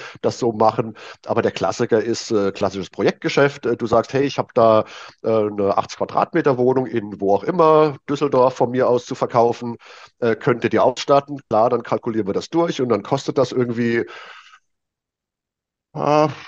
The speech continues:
weiß nicht, sechstausendfünfhundert Euro, siebentausend Euro, irgendwas in der Größenordnung. Mal jetzt wirklich dicker Daumen, ähm, dann bezahlst du das vorher in ein oder zwei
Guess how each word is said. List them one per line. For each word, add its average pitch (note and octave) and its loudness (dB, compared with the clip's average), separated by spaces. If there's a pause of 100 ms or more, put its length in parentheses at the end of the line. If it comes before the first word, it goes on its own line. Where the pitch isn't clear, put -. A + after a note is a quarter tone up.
(100)
weiß G2+ -4
nicht, A2+ -2
sechstausendfünfhundert A#2 0
Euro, G3 4
siebentausend A2+ -2
Euro, F#3+ 2
irgendwas E3+ 2
in B2 -12
der G#2+ -2
Größenordnung. G3 -2 (240)
Mal A2+ -2
jetzt - -14
wirklich - -8
dicker A2+ -4
Daumen, F3+ 0
ähm, B2+ 0 (680)
dann G#2+ -2
bezahlst A#2 -2
du D#3 -8
das C#3+ 0
vorher C3 0
in B2+ -2
ein A#2 0
oder A2+ 0
zwei F#2 -4